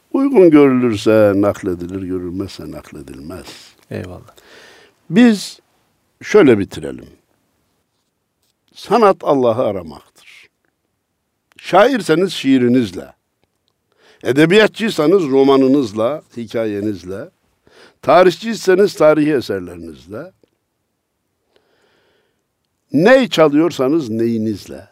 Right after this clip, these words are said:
Speaker 1: Allah demeyi bilebiliyorsanız,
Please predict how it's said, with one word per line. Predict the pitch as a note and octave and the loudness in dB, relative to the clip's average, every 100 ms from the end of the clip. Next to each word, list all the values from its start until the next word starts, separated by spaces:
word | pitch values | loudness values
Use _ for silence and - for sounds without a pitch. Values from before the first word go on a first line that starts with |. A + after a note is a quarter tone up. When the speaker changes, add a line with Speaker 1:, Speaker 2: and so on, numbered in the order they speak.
| _ _ _ _ _ _ _ _ _ _ _ _ _ _ - | _ _ _ _ _ _ _ _ _ _ _ _ _ _ -4
Speaker 1:
Allah | D#3+ F3 F#3 F3+ - - | -2 0 0 -2 -4 -8
demeyi | A2 G#2+ G2 F#2+ | -6 -6 -8 -14
bilebiliyorsanız, | F#2+ F#2+ F2 - B2 - - - - _ _ | -16 -16 -18 -16 -16 -18 -20 -20 -20 _ _